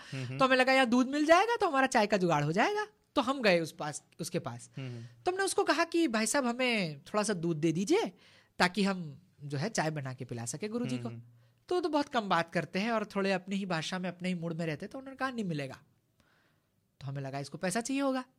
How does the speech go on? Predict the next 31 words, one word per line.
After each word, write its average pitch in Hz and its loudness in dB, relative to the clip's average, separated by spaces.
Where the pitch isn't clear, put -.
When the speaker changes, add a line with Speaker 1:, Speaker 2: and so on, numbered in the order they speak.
Speaker 2:
अब 175 -12
जो, 180 2
म, 160 -10
अर्बन 233 6
मानसिकता 233 0
है 285 0
ना, 659 -2
Speaker 1:
हम्म, 554 2
Speaker 2:
सब - 0
Speaker 1:
हम्म, - -6
Speaker 2:
पैसे 302 2
पे 320 -2
टिकी 247 -2
Speaker 1:
हम्म। 208 -2
Speaker 2:
हुई 165 0
है। 127 -8
तो 262 4
बोले, 247 6
हमने 240 2
उसको 220 2
ऑफर 214 4
किया, 214 0
तो 202 -10
उसको 190 0
पैसे 220 6
का 190 2
कुछ 160 -2
पड़ा 160 0
ही 233 2
नहीं 392 -4
था, 403 0